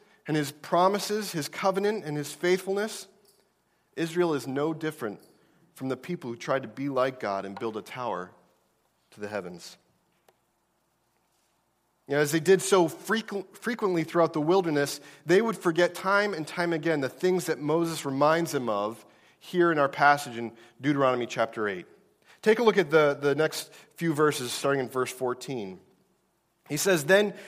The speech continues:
your heart would be lifted up." By the way, that image that he's drawing, it's not a matter of lifted up in worship. It, it's a matter of pride, of arrogance. Kind of,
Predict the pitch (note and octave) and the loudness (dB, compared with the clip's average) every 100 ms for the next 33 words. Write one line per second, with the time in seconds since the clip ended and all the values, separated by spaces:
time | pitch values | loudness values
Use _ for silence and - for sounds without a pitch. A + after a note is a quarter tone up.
0 | - E3 E3+ G#3 G3+ F3 D#3+ D#3+ E3+ F3 | 0 4 4 4 4 4 4 2 0 4
1 | D3 - F#3+ F3+ E3+ C#3 - - - D#3+ | 4 8 6 8 6 4 0 -14 0 6
2 | E3+ E3+ F#3+ F#3 C#3+ D3+ C3 C#3+ D#3 D#3+ | 8 6 2 2 0 -2 -2 -2 0 2
3 | D3 D3+ F3+ F#3+ F#3 D#3 D#3+ D#3+ D3+ C3+ | 2 -2 4 6 6 4 4 6 4 2
4 | B2 C#3 E3 E3 D3+ C#3+ C3+ B2 C#3+ E3+ | -2 -4 -4 0 2 2 0 -4 0 0
5 | - G#2+ F#2+ - - - G3 F3 F3+ E3+ | -2 -4 -6 -10 -12 -2 0 0 2 6
6 | F#3+ F3+ E3 C#3 - - E3+ F3 D3+ A#2+ | 6 6 4 2 -6 0 4 6 6 2
7 | A#2 - D#3 E3 C3+ A2 G#2 D3 D3 | -4 -2 0 2 0 -6 -6 -2 -2